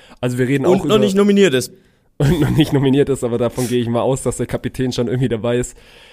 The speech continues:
Speaker 1: Deswegen, also wir reden auch da ähnlich wie beim Hummels-Szenario um, um einen Platz vier, Platz fünf, so in der Rangliste, was die Position angeht. Aber ja, ich glaube, da kann man sich, kann man sich sportlich streiten. Ich find's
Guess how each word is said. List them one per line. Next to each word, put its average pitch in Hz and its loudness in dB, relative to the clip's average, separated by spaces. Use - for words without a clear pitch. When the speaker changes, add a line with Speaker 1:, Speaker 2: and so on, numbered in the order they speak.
Speaker 1:
Deswegen, 131 -2
also 127 -2
wir 135 0
reden 143 0
auch 120 -2
da 135 2
ähnlich 135 0
wie 127 -4
beim 117 -2
Hummels-Szenario 127 -2
um, 120 -4
um 120 -2
einen 123 0
Platz - -6
vier, 143 0
Platz - -6
fünf, 156 0
so 139 -4
in 127 2
der 123 0
Rangliste, 135 -2
was 123 -4
die 120 -12
Position 131 -2
angeht. 123 -2
Aber 123 2
ja, 110 2
ich - -10
glaube, 131 0
da 131 2
kann 135 0
man 131 2
sich, 123 -4
kann 131 -4
man 131 -2
sich 123 -6
sportlich 123 -4
streiten. 135 -2
Ich 127 -4
find's - -8